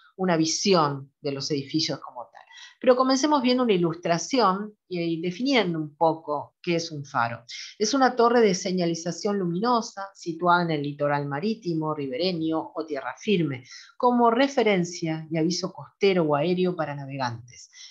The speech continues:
Están coronados por una o dos lámparas potentes. El término español proviene del griego antiguo faros, haciendo referencia a la torre de señales de la isla de Faro en Egipto, y vemos aquí una representación de dicho faro,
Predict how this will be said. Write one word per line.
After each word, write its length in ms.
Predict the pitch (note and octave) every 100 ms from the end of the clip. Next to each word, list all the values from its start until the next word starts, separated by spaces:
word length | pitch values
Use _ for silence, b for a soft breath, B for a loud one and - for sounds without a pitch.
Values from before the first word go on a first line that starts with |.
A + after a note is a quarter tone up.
| -
Están 340 | D3 F#3+ F3
coronados 920 | F3 D#3 D#3 D3 D#3 F#3 G3+ F#3+ F#3
por 160 | - D3+
una 320 | D3+ C#3+ C#3
o 60 | C#3
dos 180 | C#3
lámparas 420 | C#3 D3 C#3+ C3 -
potentes. 720 | D#3+ D#3+ B3 A#3 A3+ A#3+ B3 B B B B
El 160 | E3 E3+
término 360 | G3 F#3+ F#3 D#3+
español 580 | D#3 E3 E3+ G3+ A#3+ B3
proviene 380 | E3 D#3 D#3
del 160 | D3+ D3
griego 300 | D3+ D#3+ D#3
antiguo 680 | D3+ - D3+ D#3 D3+ - _
faros, 600 | - G3 F3+ D#3 F3 - B B -
haciendo 400 | F#3 A#3+ A#3 A3+
referencia 560 | G3+ G#3+ G3 G3+ A3
a 60 | A3
la 180 | F#3+ -
torre 240 | F3 F3
de 100 | E3+
señales 580 | E3 G#3 A#3 E3+ D#3+ E3
de 100 | D3+
la 120 | C#3+
isla 240 | D3 E3+
de 100 | G3
Faro 300 | A3 - E3
en 100 | F#3
Egipto, 520 | D#3+ - - D#3 F3 F3 B B
y 80 | C4
vemos 320 | C4+ C4+ C4
aquí 320 | A#3+ A#3+ G#3
una 200 | A3+ G3+
representación 1200 | E3+ D#3+ D3+ D3+ - D3 C#3+ C#3+ - A#3+ A3 F#3
de 100 | D3+
dicho 320 | C#3 D3 E3+ G#3
faro, 560 | - B3 G#3 G3 G3